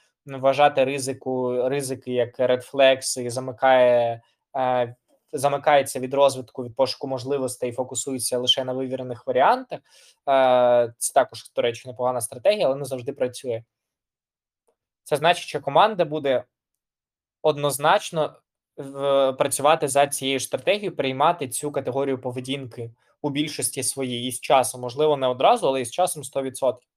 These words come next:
Тому основна логіка ось цього надихання — це навчання персоналу, це приділення часу, е, своїм ключовим гравцям. Тому що ми знаємо, що є кайфові операційні гравці,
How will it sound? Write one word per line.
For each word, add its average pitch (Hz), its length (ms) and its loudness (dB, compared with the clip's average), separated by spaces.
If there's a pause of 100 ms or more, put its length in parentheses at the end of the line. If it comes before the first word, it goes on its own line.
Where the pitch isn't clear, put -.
(320)
Тому 156 200 0
основна 160 320 2
логіка 156 600 2 (800)
ось 139 200 -2
цього 143 160 6
надихання — 156 680 2 (320)
це 196 180 6
навчання 165 440 2
персоналу, 143 600 0
це 151 180 0
приділення 135 560 -2
часу, 143 600 0 (360)
е, 131 260 4
своїм 147 320 -2
ключовим 139 480 -4
гравцям. 131 500 -2
Тому 170 140 -8
що - 140 -12
ми 139 60 -6
знаємо, 139 300 2
що 135 180 -10
є 196 120 2
кайфові 151 480 0
операційні 123 580 -4
гравці, 123 400 -12